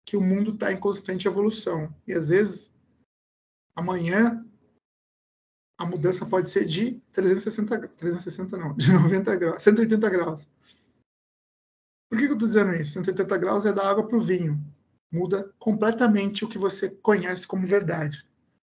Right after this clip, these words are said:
A sua abordagem pode acabar. Quando eu fiz um curso de criatividade,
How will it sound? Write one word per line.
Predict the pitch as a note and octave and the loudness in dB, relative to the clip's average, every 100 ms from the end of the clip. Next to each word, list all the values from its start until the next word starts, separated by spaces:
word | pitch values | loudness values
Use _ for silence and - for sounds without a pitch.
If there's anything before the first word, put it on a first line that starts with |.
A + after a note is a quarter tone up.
| _ _ _ _ | _ _ _ _
A | D3+ | -10
sua | - D#3+ | -4 0
abordagem | E3+ D#3+ E3+ D#3 D3 | 0 0 -2 -2 -2
pode | D#3 D3+ | -2 -4
acabar. | D3+ D3+ D3 D3 D3 - _ _ _ _ _ _ _ _ _ _ _ - - - - - | -4 -6 -2 -2 -4 -8 _ _ _ _ _ _ _ _ _ _ _ -20 -20 -20 -20 -4
Quando | - B3+ | 2 2
eu | |
fiz | B3 A3 | 4 0
um | |
curso | G#3 G3+ | 0 -2
de | F3+ | 0
criatividade, | F#3 F3 E3 D3+ F3+ F3 D3+ | 0 0 -2 0 2 2 0